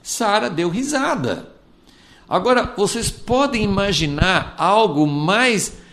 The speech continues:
é, a gente po-, a gente, claro, a gente entende Sara perfeitamente.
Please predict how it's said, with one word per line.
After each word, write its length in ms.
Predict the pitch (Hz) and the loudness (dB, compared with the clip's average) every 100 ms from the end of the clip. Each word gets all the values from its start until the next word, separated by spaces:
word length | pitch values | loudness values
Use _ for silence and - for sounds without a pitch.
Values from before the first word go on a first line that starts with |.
| - - - | -20 -20 -2
é, 340 | 139 147 147 - | 2 2 0 0
a 120 | 151 | 0
gente 260 | 180 214 | 2 0
po-, 180 | 196 185 | -2 -2
a 140 | 170 131 | 0 0
gente, 260 | 147 - | 0 -2
claro, 300 | - 143 160 | -2 0 2
a 40 | 113 | 0
gente 240 | 143 165 | -2 -2
entende 500 | 180 - 151 196 135 | -2 0 0 0 0
Sara 420 | - 127 117 135 | -2 0 0 0
perfeitamente. 1040 | 147 151 156 151 156 - 170 139 110 - | 0 -2 -2 -4 -4 0 0 0 -4 -10